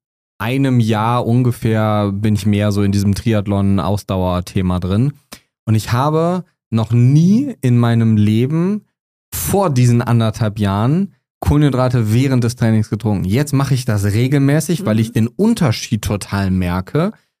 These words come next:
Speaker 1: Und ich nehme erstens leichter ab. Ich hab, bin aber viel, viel,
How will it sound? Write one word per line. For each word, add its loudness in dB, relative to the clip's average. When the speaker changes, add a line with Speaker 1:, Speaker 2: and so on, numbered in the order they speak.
Speaker 1:
Und 2
ich -2
nehme 2
erstens -2
leichter -4
ab. -6
Ich -2
hab, -2
bin 0
aber -2
viel, 0
viel, 0